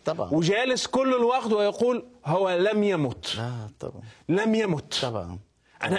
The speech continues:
Speaker 2: أتخيل.
Speaker 1: طبعا.
Speaker 2: هذا، هذا فيلم.
Speaker 1: آه،
Speaker 2: هذا
Speaker 1: طبعا.
Speaker 2: حلم.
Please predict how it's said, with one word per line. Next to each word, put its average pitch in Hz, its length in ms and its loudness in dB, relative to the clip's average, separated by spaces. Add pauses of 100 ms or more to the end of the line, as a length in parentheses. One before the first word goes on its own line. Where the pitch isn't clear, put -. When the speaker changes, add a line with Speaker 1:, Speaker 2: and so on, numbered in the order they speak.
Speaker 2:
أتخيل. 175 720 -2
Speaker 1:
طبعا. 107 260 -6 (140)
Speaker 2:
هذا، 185 200 0
هذا 185 280 0
فيلم. 156 580 0
Speaker 1:
آه، 120 340 -4
Speaker 2:
هذا 151 60 2
Speaker 1:
طبعا. - 100 0
Speaker 2:
حلم. 143 640 0